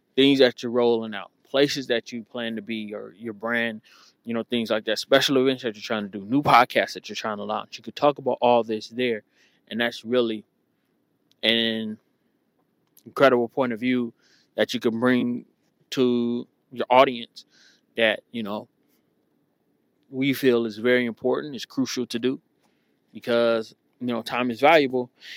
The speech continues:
And now that you have some real estate on the front end to build, to, you know, get people inside the ideas of what you're doing, where your event's gonna be next year, what you've liked about, you know,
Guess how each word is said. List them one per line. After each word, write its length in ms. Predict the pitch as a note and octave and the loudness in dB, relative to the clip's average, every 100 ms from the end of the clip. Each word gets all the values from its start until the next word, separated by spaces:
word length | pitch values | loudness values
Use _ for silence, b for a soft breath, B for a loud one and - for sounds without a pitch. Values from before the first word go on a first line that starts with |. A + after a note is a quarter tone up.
| B | B
And 200 | B2+ B2 | 2 4
now 280 | A#2+ C3 C3 | 6 8 8
that 240 | B2+ B2 A#2+ | 8 6 6
you 140 | C3+ | 4
have 180 | C3+ B2 | 6 4
some 180 | B2+ A2+ | 2 6
real 180 | C#3 D3+ | 10 10
estate 440 | - - C3+ B2+ - | 8 4 6 4 -2
on 80 | C3 | -4
the 80 | |
front 320 | G#2+ - D3 D#3 | -2 2 4 6
end 280 | D#3+ F3+ F3+ _ _ _ _ _ - | 4 2 -4 _ _ _ _ _ -2
to 140 | B2+ | -2
build, 580 | A#2 C#3 C#3+ C#3+ D3 C#3 | 2 8 10 10 8 2
to, 220 | - B2+ A#2+ _ _ _ | -2 -2 -2 _ _ _
you 120 | D#3 | -4
know, 320 | C3+ B2 A#2+ A#2+ | -2 -4 -8 -4
get 160 | C#3 - | -6 -4
people 240 | D#3 C#3+ | -2 0
inside 280 | C3 C3 B2 | 2 2 2
the 100 | A2 | 0
ideas 600 | A#2 A#2+ C#3+ D3+ D#3 D3+ _ _ - | -4 2 4 6 4 0 _ _ -8
of 100 | C3 | -2
what 200 | C3 - | -2 -4
you're 80 | |
doing, 420 | A#2+ C#3+ D3 C#3+ C#3+ _ _ - | 2 2 2 0 -8 _ _ 0
where 140 | C3+ | 6
your 120 | C3 | 8
event's 220 | B2 C#3 - | 8 6 4
gonna 140 | C3 | -2
be 140 | A#2+ | -2
next 340 | A#2+ D#3+ E3+ - | 0 2 2 2
year, 460 | D3+ D3+ D#3 D3+ - _ _ _ | 2 2 0 -4 -8 _ _ _
what 240 | C#3 - | -2 0
you've 160 | D3+ A#2+ | -4 0
liked 260 | B2+ C3+ C3 | 4 2 2
about, 360 | B2+ C3 B2+ - | 0 0 0 -6
you 120 | C3+ | -4
know, 420 | B2+ B2 B2 B2+ | -2 -2 -2 -4